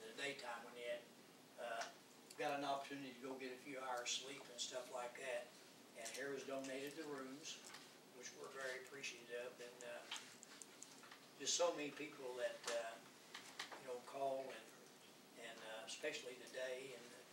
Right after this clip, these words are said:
over the weekend, and, you know, at church Sunday, uh, just numerous people, you know, just praising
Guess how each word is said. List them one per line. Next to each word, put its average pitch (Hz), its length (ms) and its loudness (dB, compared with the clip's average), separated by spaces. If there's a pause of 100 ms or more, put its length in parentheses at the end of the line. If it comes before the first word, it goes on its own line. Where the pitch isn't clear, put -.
(220)
over 143 160 -4
the 135 160 -6
weekend, 135 560 -4
and, 127 140 -4 (500)
you 120 80 -2
know, 123 80 2
at 120 80 -6
church 160 400 6
Sunday, 160 480 4 (480)
uh, 127 240 2 (720)
just - 320 0 (160)
numerous 139 400 2
people, - 320 -8 (160)
you 120 80 -8
know, 117 80 -4 (160)
just - 240 4 (240)
praising 139 400 4